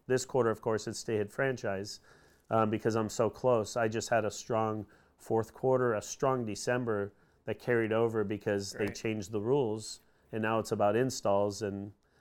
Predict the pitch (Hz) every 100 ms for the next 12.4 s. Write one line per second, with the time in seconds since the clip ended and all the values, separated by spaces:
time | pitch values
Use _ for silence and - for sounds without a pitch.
0 | _ 110 110 110 113 117 117 - 123 120
1 | - 131 139 113 120 123 113 113 110 113
2 | 117 117 117 123 120 123 113 117 135 -
3 | 98 101 - _ _ - _ - - 113
4 | 117 127 139 127 131 123 113 110 - 110
5 | 123 147 165 156 - 120 113 110 113 113
6 | - - _ 117 113 - 139 139 123 113
7 | 113 104 104 - 131 127 151 139 131 123
8 | 113 113 123 120 113 101 117 107 98 -
9 | - _ _ - 127 123 - 123 120 117
10 | - 110 101 120 117 123 113 113 107 110
11 | 104 104 - 120 110 - 160 123 123 104
12 | 131 - 110 104